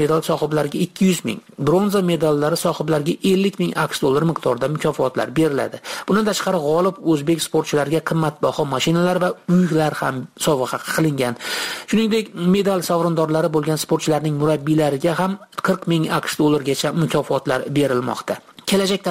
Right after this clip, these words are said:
nafaqat olimpiada, balki boshqa xalqaro nufuzli musobaqa g'oliblari va ularning murabbiylariga ham pul mukofotlari berish yo'lga qo'yiladi, dedi Mirziyoyev. Prezidentga ko'ra, nufuzli xalqaro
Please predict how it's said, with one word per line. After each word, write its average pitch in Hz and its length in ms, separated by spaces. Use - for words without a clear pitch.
nafaqat 160 420
olimpiada, 156 460
balki 160 320
boshqa 165 440
xalqaro 160 440
nufuzli 147 520
musobaqa 135 580
g'oliblari 139 640
va 156 140
ularning 139 460
murabbiylariga 135 800
ham 170 240
pul 190 160
mukofotlari 143 800
berish 147 340
yo'lga 139 260
qo'yiladi, 202 460
dedi 139 220
Mirziyoyev. 123 420
Prezidentga 147 440
ko'ra, 170 240
nufuzli 139 440
xalqaro 139 380